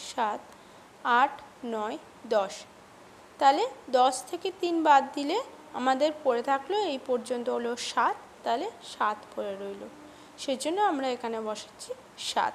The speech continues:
অর্থাৎ দশ থেকে তিন বাদ দিলে পড়ে থাকে সাত। এই অনু-, ভাবে তোমরা এই পর্যন্ত কাজ সুন্দরভাবে বইতে করে ফেলবে। আশা করি তোমরা কাজটা করতে পারবে, করতে তোমাদের কোনো অসুবিধা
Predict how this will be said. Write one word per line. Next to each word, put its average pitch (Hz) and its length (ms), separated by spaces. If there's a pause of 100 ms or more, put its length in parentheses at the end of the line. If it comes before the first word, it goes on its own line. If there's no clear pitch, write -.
(140)
অর্থাৎ 269 360
দশ 233 280
থেকে 262 220 (100)
তিন 262 240
বাদ 214 260
দিলে 339 300
পড়ে 208 220
থাকে 214 320
সাত। - 300 (1400)
এই 415 240
অনু-, 339 640
ভাবে 247 320
তোমরা 247 500
এই 302 180
পর্যন্ত 302 580
কাজ 277 360
সুন্দরভাবে 311 920
বইতে 277 400 (100)
করে 190 200
ফেলবে। 185 360 (640)
আশা 247 280
করি 339 280
তোমরা 302 380 (840)
কাজটা 262 460
করতে 240 380
পারবে, 247 380 (280)
করতে 262 280
তোমাদের 240 480
কোনো 240 220
অসুবিধা 220 460